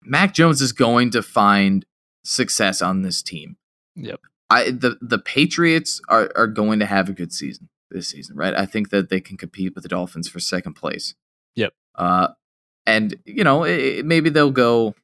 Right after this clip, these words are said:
Speaker 1: almost even, right? 'Cause you can't go even anymore with the seventeen game schedule. Maybe, maybe they, uh, th-, they're gonna be around there.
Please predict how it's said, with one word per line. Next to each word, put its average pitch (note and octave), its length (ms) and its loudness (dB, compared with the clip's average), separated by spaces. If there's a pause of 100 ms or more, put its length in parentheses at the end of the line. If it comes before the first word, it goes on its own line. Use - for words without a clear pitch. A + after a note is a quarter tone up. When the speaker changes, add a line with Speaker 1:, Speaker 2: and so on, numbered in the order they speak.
(360)
Speaker 1:
almost A#2+ 400 0
even, F#2 340 -2 (120)
right? F#2 180 -8
'Cause F2+ 140 -10
you F#2 60 -8
can't G2 200 -4
go F#2+ 140 0
even F2+ 220 -4
anymore F2+ 380 -6
with F2 120 -12
the F2+ 80 -16
seventeen F2 440 -10
game F2 180 -8
schedule. E2+ 400 -12
Maybe, F2 340 -6 (680)
maybe F#2+ 220 -4
they, F#2 280 0
uh, F#2 400 2 (240)
th-, F#2+ 220 -4
they're B2 100 0
gonna C#3+ 160 0
be D3+ 140 0
around G#2 320 2
there. F#2 320 -6